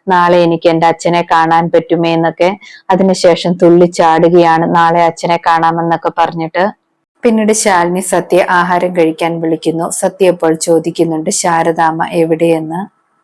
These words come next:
ശാലിനി അപ്പോൾ പറയുന്നുണ്ട്, "എനിക്കറിയത്തില്ല" എന്നൊക്കെ. സത്യ അപ്പോൾ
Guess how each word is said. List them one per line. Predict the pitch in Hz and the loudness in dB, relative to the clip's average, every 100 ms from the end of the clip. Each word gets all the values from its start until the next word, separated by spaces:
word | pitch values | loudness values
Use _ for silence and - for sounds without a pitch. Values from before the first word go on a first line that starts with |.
| _ - | _ -4
ശാലിനി | - 226 214 214 | 0 2 2 0
അപ്പോൾ | 180 175 170 | 0 0 0
പറയുന്നുണ്ട്, | 175 170 165 170 160 170 | 0 2 2 0 0 2
"എനിക്കറിയത്തില്ല" | - 180 180 180 160 165 165 165 160 | 2 0 0 0 2 2 2 0 0
എന്നൊക്കെ. | 165 156 175 185 | 0 -2 0 0
സത്യ | - 190 - 180 | 0 -2 2 0
അപ്പോൾ | 165 165 | 2 0